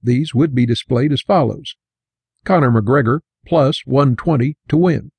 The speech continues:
That is, you'll win a hundred and twenty dollars by placing a bet of one hundred dollars. Jon Jones minus sixteen hundred and sixty-six to win. That is,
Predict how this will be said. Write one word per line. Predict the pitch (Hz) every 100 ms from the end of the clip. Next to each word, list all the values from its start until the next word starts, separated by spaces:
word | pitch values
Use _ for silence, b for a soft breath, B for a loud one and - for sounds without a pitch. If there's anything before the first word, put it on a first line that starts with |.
| _ _ _ _ _ _ _
That | - 117 113
is, | 110 180 - _
you'll | - 123 117
win | 120 117 165
a |
hundred | 127 123 113
and | 113
twenty | 135 117
dollars | 123 147 117 151 -
by | 131
placing | - 120 - 120
a | 117
bet | 117 151 _
of | 110 117
one | 135 117
hundred | 104 104 110
dollars. | 143 156 - - - _ _ _ _ _ _ _ _
Jon | - 175 151 117
Jones | 156 147 110 - - _ -
minus | 117 160 147 120 - - _ -
sixteen | - 151 - 151 135
hundred | 110 131 135 139
and | 117
sixty-six | - 127 - 120 202 - -
to | 123
win. | 110 107 - _ _ _ _ _ _ -
That | 107 107
is, | 117 175